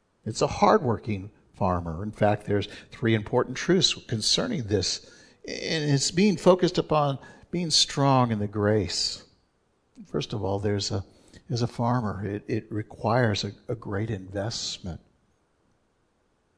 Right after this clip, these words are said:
a lot of money. And it, it, the text talks about a hardworking farmer. It, it's,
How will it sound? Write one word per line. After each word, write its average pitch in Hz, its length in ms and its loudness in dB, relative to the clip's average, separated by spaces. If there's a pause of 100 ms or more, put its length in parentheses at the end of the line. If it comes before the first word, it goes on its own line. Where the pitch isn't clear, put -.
(440)
a - 40 -12
lot - 280 -6
of 113 80 -2
money. 104 420 -2 (1600)
And 135 300 -2
it, - 80 -10
it, 147 340 -6
the 160 120 -4
text - 380 -2
talks 214 260 0
about 196 180 2
a 160 80 4
hardworking 147 880 -2
farmer. 104 440 -4
It, - 60 -2
it's, 190 580 10